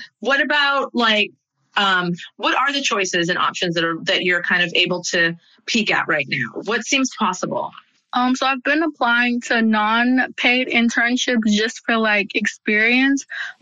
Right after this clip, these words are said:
Speaker 2: but as well as paid internships and freelancing. And to also my school checks have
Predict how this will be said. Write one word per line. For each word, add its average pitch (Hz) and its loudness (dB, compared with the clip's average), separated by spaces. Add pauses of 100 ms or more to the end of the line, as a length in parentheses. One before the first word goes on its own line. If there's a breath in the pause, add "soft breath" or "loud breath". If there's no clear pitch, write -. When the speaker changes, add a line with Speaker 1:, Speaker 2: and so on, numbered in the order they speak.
(140)
Speaker 2:
but 233 0
as 220 0
well 220 0
as 214 0
paid 214 2
internships 226 0
and 208 4
freelancing. 208 0 (520 loud breath)
And 196 2 (400)
to 226 2
also 220 0
my 196 2
school 202 -2
checks - -2
have 196 0